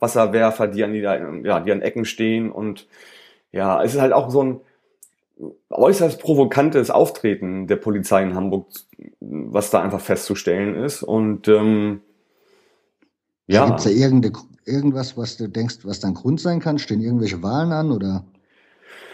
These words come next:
Speaker 2: muss, muss da jemand seine Stellung demonstrieren oder?
Speaker 1: Ja, also es ist, es ist immer auch ein bisschen so, wer hat den längeren? Das
Speaker 2: Mhm.
Speaker 1: kommt mir so vor. Und, äh,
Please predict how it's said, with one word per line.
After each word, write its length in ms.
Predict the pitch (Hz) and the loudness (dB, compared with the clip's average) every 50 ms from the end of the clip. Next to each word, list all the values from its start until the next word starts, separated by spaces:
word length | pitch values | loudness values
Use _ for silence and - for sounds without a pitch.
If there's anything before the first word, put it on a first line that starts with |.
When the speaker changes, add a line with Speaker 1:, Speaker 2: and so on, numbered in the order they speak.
| - - - - - _ _ _ _ _ _ _ | -20 -20 -20 -20 -20 _ _ _ _ _ _ _
Speaker 2:
muss, 280 | 147 139 131 135 131 - 139 | 4 6 6 6 4 4 4
muss 140 | 135 131 - | 2 4 4
da 60 | 120 | 4
jemand 360 | 110 110 120 123 120 117 110 | 6 6 8 8 6 6 4
seine 220 | - 113 101 101 98 | 2 2 2 2 2
Stellung 460 | 95 - 123 131 165 180 165 - - - _ _ _ - | 0 0 0 0 0 0 0 -2 -4 -10 _ _ _ -4
demonstrieren 720 | 135 139 151 151 147 - - - 143 143 147 143 143 139 123 | -2 0 0 0 -2 -4 -2 0 2 4 4 4 4 2 0
oder? 340 | 107 98 95 98 92 90 - _ _ _ _ _ | 0 -2 -4 -4 -6 -8 -10 _ _ _ _ _
Speaker 1:
Ja, 520 | - - - - - - 85 82 82 - _ _ _ _ _ | -18 -18 -16 -14 -12 -12 -12 -12 -12 -16 _ _ _ _ _
also 220 | - 98 95 107 107 | -2 0 4 4 4
es 160 | 104 98 110 | 4 4 2
ist, 200 | 120 120 120 - | 2 0 0 -2
es 380 | - - - - - 110 - | -4 -4 -2 0 -2 -2 -2
ist 100 | - - - | -4 -6 -6
immer 320 | - - 131 123 120 95 | -2 0 2 2 4 4
auch 180 | 95 120 117 120 | 4 2 2 2
ein 80 | 120 | 0
bisschen 400 | 117 127 123 - - 123 117 117 | 0 0 0 0 0 -2 0 2
so, 240 | 107 117 120 120 104 | 2 2 2 4 4
wer 140 | 113 113 113 | 4 4 4
hat 120 | 113 113 | 4 2
den 100 | - 107 | 2 0
längeren? 520 | 104 104 120 143 156 156 151 170 190 240 - _ _ _ _ _ _ _ _ _ _ _ _ _ _ _ _ | 0 0 0 0 -2 -2 -4 -6 -6 -8 -12 _ _ _ _ _ _ _ _ _ _ _ _ _ _ _ _
Das 160 | - 104 104 | -8 -6 0
Speaker 2:
Mhm. 40 | 113 | 2
Speaker 1:
kommt 180 | 143 151 - - | 2 2 2 2
mir 100 | 135 127 | 2 4
so 120 | 107 117 | 4 2
vor. 560 | 107 - - 117 123 135 165 196 214 202 - _ _ _ _ _ _ _ _ _ _ _ _ _ | 0 0 0 2 2 2 2 -2 -6 -10 -16 _ _ _ _ _ _ _ _ _ _ _ _ _
Und, 560 | _ - 110 117 117 117 117 117 113 - - | _ -6 -4 -2 -2 -2 -2 -4 -6 -4 0
äh, 340 | 117 113 113 113 113 107 107 | 2 4 4 6 4 4 2